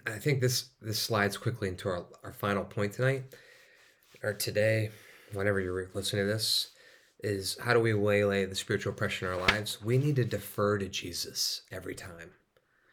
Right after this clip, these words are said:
Defer to Jesus every time. Even the, the, the demon-possessed man, Legion, they s-, they defer. They're like, "What do you want with us, Son of God?" They know who he is.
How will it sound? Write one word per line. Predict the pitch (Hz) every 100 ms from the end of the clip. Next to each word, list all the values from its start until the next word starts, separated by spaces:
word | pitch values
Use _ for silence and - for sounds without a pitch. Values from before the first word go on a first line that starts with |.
| _ _
Defer | 107 104 120 120 127
to | 120
Jesus | 101 98 95 90
every | 95 95
time. | - 87
Even | 98 202 214
the, | 107 - - _ 98
the, | - 92 - _ -
the | -
demon-possessed | 104 110 98 92 98 98 -
man, | 95 92 85 85
Legion, | 92 101 92 85 87 _ _ _ _ _ _ _ _ _ -
they | 107
s-, | 110 - -
they | 101 110
defer. | 120 - 110 107
They're | 104
like, | 98 90 - -
"What | 107 123
do |
you | 139 127
want | 127
with | 113 104
us, | - -
Son | - 87
of | 85
God?" | 90 80 -
They | 107 127
know | 117 117 110
who | - 101 95
he | - 90
is. | 85 - - - -